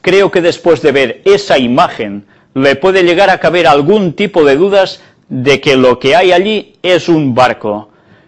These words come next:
Yo hice una captura de mi pantalla y lo subí a Ustream para que lo veas, aunque supongo que lo podrás ver tú mismo en Google Earth,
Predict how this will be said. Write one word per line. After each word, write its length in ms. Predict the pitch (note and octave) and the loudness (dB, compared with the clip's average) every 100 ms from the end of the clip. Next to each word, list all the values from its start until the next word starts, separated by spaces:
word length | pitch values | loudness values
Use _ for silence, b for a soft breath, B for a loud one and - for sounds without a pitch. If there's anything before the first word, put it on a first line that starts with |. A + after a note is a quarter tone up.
| b | b
Yo 160 | C3 G3 | 0 0
hice 180 | A#3 A#3 | 2 2
una 200 | A3 F#3 | 2 2
captura 520 | F3+ C#3 - A3+ G3 | 0 -2 -2 0 2
de 100 | C#3+ | 2
mi 140 | C#3 | -2
pantalla 560 | E3+ C#3+ A#2 - D3+ C3+ | 0 -2 -2 -2 0 0
y 80 | B2 | 0
lo 160 | C3+ | 0
subí 500 | C3+ E3 G3 G#3+ G#3 _ - | -2 -2 -2 -2 -4 _ 0
a 200 | B2 B2 | 0 2
Ustream 540 | F3 F3 G3 D#3 A2 | 0 -2 -2 -2 -2
para 300 | A2+ D#3 C#3+ | -4 -2 0
que 120 | C3+ D3+ | 0 0
lo 100 | F3 | 2
veas, 380 | G#3 F#3+ - - | 0 -2 -4 -4
aunque 300 | D#3 D3+ D3+ | -2 -2 -6
supongo 340 | D3 G3 G#3 | -2 0 0
que 120 | - | 2
lo 140 | D3+ C#3 | 0 0
podrás 320 | C#3+ F3+ D3+ | 0 -2 -2
ver 180 | E3+ D3+ | -2 -2
tú 100 | D#3+ | -4
mismo 320 | F3 E3 D#3+ | -4 -2 -2
en 60 | D3 | -2
Google 260 | D3+ C3 - | 0 -2 0
Earth, 220 | D#3+ E3 | -2 -4